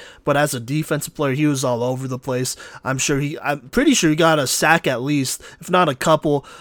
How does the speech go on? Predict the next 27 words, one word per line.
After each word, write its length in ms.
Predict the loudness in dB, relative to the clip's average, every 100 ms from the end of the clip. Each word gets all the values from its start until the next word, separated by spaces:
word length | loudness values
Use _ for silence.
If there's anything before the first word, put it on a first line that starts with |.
| -14
uh, 60 | 0
got 220 | 4 6
a 60 | 6
lot 260 | 6 6
of 80 | 4
tackles 420 | 4 2 2 -2
for 160 | -4 -4
losses. 500 | -2 0 -2 -6 -4
He, 280 | -2 0 2
uh, 220 | 2 -2
uh, 240 | -4 -2
snagged 420 | -2 4 6 6
an 100 | 4
interception 760 | 4 2 2 2 2 -2 -4 -4 -10 -10 -2
as 320 | 0 0 -2
well, 380 | 0 0 0 -2
you 60 |
know, 160 | -4 -4
and 80 | -4
I 100 | -6
believe 460 | -8 -6 -2 -2
he 80 | -2
might 200 | -4 -4
have 140 | -4 -4
had 160 | -4
a 80 | -4
running, 340 | -6 -8 -8